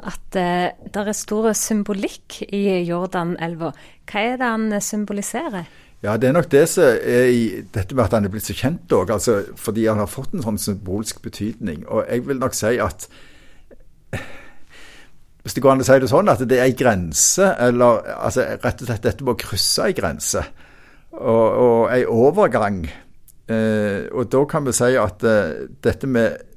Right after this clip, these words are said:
Speaker 2: når Josva førte folket over Jordan, så var det liksom den siste grensen, og den siste overgangen inn i det lova landet. Eh, og, eh, vi kan jo også si at Jesu,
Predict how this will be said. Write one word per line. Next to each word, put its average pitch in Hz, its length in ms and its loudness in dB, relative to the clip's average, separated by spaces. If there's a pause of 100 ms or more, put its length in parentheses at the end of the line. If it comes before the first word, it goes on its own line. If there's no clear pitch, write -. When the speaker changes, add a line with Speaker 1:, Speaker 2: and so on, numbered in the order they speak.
Speaker 2:
når 117 160 0
Josva 120 400 0
førte 113 320 0
folket - 560 -6
over 95 400 -2
Jordan, 123 560 2 (400)
så - 160 -8
var 113 140 4
det 117 500 2
liksom 98 320 -4 (240)
den 101 160 -4
siste - 540 -6 (340)
grensen, 101 480 -4
og 123 80 -2
den 95 80 -6
siste 107 320 -6
overgangen 101 720 -2
inn 95 180 -4
i 104 80 0
det 95 80 -4
lova 90 400 -2
landet. 90 400 -4 (760)
Eh, 98 560 -2
og, 110 400 4
eh, 104 100 2 (1080)
vi 120 80 -2
kan 107 160 2
jo 113 80 4
også 117 140 0
si 120 80 2
at 95 400 -2 (180)
Jesu, 101 500 -2